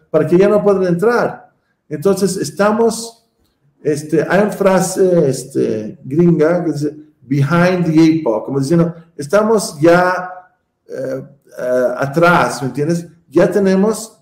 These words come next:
eh, esperamos con esta película y con el movimiento,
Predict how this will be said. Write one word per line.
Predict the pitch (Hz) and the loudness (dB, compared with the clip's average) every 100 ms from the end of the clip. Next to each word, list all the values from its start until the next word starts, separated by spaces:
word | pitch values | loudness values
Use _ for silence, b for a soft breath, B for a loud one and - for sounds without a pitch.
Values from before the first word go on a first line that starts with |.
| _ _ | _ _
eh, | - 143 139 139 | -4 0 2 0
esperamos | 139 156 156 170 175 | -2 0 2 2 -2
con | 170 147 | -4 -6
esta | 143 147 | -6 -6
película | 135 143 151 151 147 139 127 | -4 -4 -4 -4 -2 0 0
y | 123 | -2
con | 113 | -6
el | 107 | -6
movimiento, | 117 110 113 139 151 143 160 | -6 -4 -4 -4 -4 -4 -6